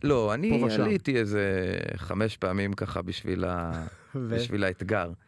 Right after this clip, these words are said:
Speaker 2: לא.
Speaker 1: כמו שאנשים יוצאים לפנסיה ועושים סדנת קרמיקה. אני
Speaker 2: אה,
Speaker 1: מרגיש
Speaker 2: זה מבחינתך,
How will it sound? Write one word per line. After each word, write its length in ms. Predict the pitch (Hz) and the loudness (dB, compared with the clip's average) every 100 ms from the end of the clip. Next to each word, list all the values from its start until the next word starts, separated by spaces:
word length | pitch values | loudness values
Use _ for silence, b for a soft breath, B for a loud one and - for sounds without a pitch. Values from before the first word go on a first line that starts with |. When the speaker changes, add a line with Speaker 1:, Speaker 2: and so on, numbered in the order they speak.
| b b | b b
Speaker 2:
לא. 140 | 117 120 | -4 0
Speaker 1:
כמו 420 | 131 110 110 110 | 2 4 4 2
שאנשים 1400 | 104 107 98 95 92 95 _ _ - - - - 95 - 110 | 2 0 2 0 -2 -8 _ _ -20 -18 -16 -10 -8 -2 -2
יוצאים 220 | 113 104 | -2 -2
לפנסיה 400 | 98 104 101 95 | 0 -2 -2 -2
ועושים 240 | 92 - 104 | -4 -4 -4
סדנת 420 | 98 95 110 110 | -4 -4 -6 -2
קרמיקה. 520 | 110 107 104 87 85 - - - | -2 -2 -2 -4 -6 -8 -10 -2
אני 180 | 113 | 0
Speaker 2:
אה, 60 | 98 | 2
Speaker 1:
מרגיש 320 | 147 151 120 | 2 2 2
Speaker 2:
זה 100 | 113 | 2
מבחינתך, 320 | 127 123 127 | 0 0 0